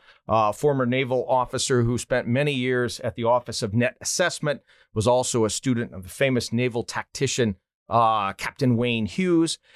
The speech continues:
And Phil is now with Group W Wargaming, and he's gonna present a simulation for us that's computer-based on the floor as well. So you've got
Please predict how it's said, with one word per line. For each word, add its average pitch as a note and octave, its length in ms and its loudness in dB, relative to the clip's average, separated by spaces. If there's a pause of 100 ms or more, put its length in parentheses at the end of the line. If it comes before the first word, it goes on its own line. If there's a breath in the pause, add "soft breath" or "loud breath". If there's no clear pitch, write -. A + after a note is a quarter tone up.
(200 soft breath)
And C3 260 0
Phil G#3 300 0
is C3+ 160 2
now D3 260 0
with A#2+ 300 -4
Group C3 360 -2
W B2+ 420 0
Wargaming, A2+ 880 0
and G#2 160 -2
he's C3 160 0
gonna C3 160 -2
present A#2 380 -4
a G#2 40 -8
simulation G#2 640 -4
for G#2 240 -2
us G2 80 -2
that's - 160 -10
computer-based A#2 720 -2
on G2 80 -6
the F#2 80 -10
floor G2 300 -6
as F#2+ 120 -6
well. B2 360 0 (280 loud breath)
So - 140 0
you've D#3 220 0
got D#3 300 2